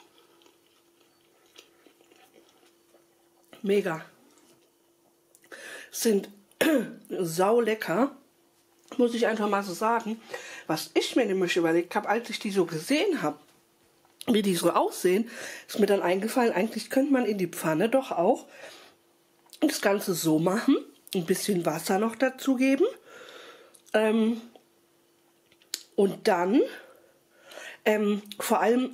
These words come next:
ich weiß jetzt gar nicht, wie ist das denn mit Öl und Wasser? Da muss man ja sehr aufpassen. Auf jeden Fall ging's mir darum, um hier unten, wenn man's herzhaft mag,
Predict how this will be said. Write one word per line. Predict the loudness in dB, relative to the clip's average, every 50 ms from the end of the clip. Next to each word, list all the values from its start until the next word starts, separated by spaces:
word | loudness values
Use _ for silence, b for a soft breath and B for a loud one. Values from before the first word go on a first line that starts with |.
| -10 -8
ich | -6 -4 -2
weiß | -2 -2 -2 -2
jetzt | -6 -6 -2
gar | -4 -4
nicht, | -2 -2
wie | -4
ist | -4 -4 -8 -10
das | -12 -8
denn | -2 0 2 2
mit | 2 0 0 -2 -6 -14 -10 0
Öl | 2 2 4 4 2
und | 2 0 2
Wasser? | 0 0 0 0 -2
Da | 0 0
muss | 0 0 0
man | 0 0
ja | 2 2
sehr | 0 0 0 2 2
aufpassen. | 0 0 -2 -6 -4 -4 -4 -4 -4 -10 -12 B B B B B B B B B B B -2
Auf | 0 0 0
jeden | 0 2 2 4 4 2
Fall | 2 0 0 0 0
ging's | -2 -2 -2 -2 0 -2 -2 0
mir | 2 4 4 4 4 2 0 -4 -10 _
darum, | 0 0 2 2 2 0 0 0 -4 0
um | 2 2 4 4 2 0 -4 -6 -16 _ _ -20 _ _ _ _ _ _ _ _ -20 _ -8 -2
hier | 2 2 4
unten, | 6 4 4 4 2 0 0 2 2
wenn | 2 2
man's | 2 0 0 -2 -2 0
herzhaft | 2 0 0 -2 -2 -2 -2 -2 -2 -4
mag, | -2 0 0 -2 -4 B